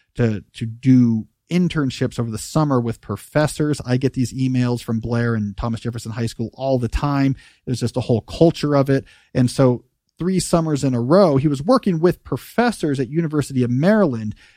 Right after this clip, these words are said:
And they said, "You're really smart at math, and you had this training in this magnet program. So you actually have the fundamentals to do the type of math required.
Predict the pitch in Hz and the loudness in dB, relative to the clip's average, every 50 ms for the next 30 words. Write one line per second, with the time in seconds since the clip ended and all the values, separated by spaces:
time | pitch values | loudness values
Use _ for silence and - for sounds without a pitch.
0 | _ _ - 151 135 - 151 135 131 170 220 208 180 196 196 185 147 - - - | _ _ -6 -6 -4 -2 -2 0 2 2 2 2 2 0 2 2 0 -2 -4 -6
1 | - 160 156 151 143 113 117 139 143 143 135 131 127 - - - 160 139 135 127 | -4 -2 0 0 0 -2 0 0 0 2 2 0 -2 -4 -4 -4 -2 0 0 0
2 | 120 - 151 160 165 151 151 143 - - - - 160 156 156 156 151 147 139 135 | 0 0 0 0 0 0 -2 -4 -4 -6 -6 -4 -2 -2 0 0 0 0 0 0
3 | 139 139 143 139 139 135 131 117 - - - _ _ - 135 143 143 151 147 143 | 0 0 -2 0 0 0 -2 -2 -4 -8 -14 _ _ -4 0 0 2 2 2 0
4 | 131 - - - 131 123 123 123 117 117 113 - - - _ _ - - 175 - | -2 -2 0 2 2 2 2 0 0 0 -2 -6 -8 -16 _ _ -2 -2 -2 0
5 | 175 185 175 - 175 151 123 127 156 156 156 147 - - 147 139 135 127 131 131 | 0 -4 -2 0 0 0 2 2 0 0 0 -2 -4 -2 -2 -2 0 0 0 0
6 | 127 - 120 117 - - 120 110 110 113 131 165 180 175 156 151 - - 147 147 | 0 0 -2 -2 -4 -6 -10 -10 -8 -4 0 0 0 2 2 0 0 2 0 0
7 | 135 - 139 135 131 131 127 - - 120 - - - 190 202 95 165 135 131 123 | 0 0 -2 -2 0 -2 -2 -4 -6 -10 -10 0 2 4 4 4 4 2 2 0